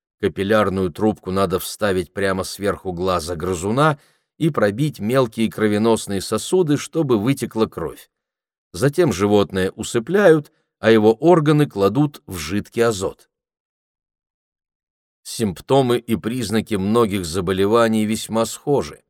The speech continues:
Нам пришлось изучить десятки вероятных случаев, чтобы как можно точнее установить диагноз и найти лучший способ помочь пациентам. Много времени мы провели на больших фермах –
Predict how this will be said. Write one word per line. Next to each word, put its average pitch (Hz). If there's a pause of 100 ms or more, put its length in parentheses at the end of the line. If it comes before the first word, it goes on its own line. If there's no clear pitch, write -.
(760)
Нам 92
пришлось 87
изучить 98
десятки 107
вероятных 90
случаев, 110 (340)
чтобы 104
как 90
можно 107
точнее 107
установить 104
диагноз 110
и 113
найти 104
лучший 110
способ - (320)
помочь 87
пациентам. 92 (1400)
Много 151
времени 151
мы 143
провели 135
на 117
больших 117
фермах – 127